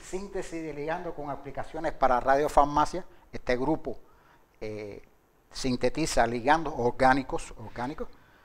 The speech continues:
para después acomplejarlo al tecnecio, al rodio, a, a que tengan actividad para ser utilizados en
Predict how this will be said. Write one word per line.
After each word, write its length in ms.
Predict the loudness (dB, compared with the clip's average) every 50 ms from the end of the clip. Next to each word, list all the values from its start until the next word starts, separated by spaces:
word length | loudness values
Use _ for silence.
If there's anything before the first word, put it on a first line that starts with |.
| _ _ _ 4
para 180 | 6 8 8
después 260 | 6 6 8 8 8 8
acomplejarlo 600 | 8 4 2 4 2 8 10 10 10 10 6 4
al 160 | 2 2 2
tecnecio, 720 | -2 -4 -2 0 4 4 4 4 4 0 -4 -6 -8 -10 -8
al 160 | -8 -6 -6 -6
rodio, 540 | -4 4 6 8 8 8 6 2 -4 -6 -10 -16 -20 _ _ _ _ _ _ _ _ -20 -20 -18 -4 4
a, 340 | 10 12 12 12 10 6 -6 -12 -14 -10 -2
a 100 | -2 -2 -2 -2 -10 -14 -10 -2
que 100 | -2 2
tengan 300 | 2 2 2 4 4 4
actividad 600 | 4 4 4 2 4 8 10 10 10 8 4 -8 -16 -18 -20 -20 -20 _ _ _ _ _
para 220 | 10 12 12 12 12
ser 180 | 10 6 4
utilizados 600 | 4 2 0 -2 0 8 10 12 12 12 10 8 4 -6 -14 -12 -8
en 260 | -4 -4 -4 -4 -6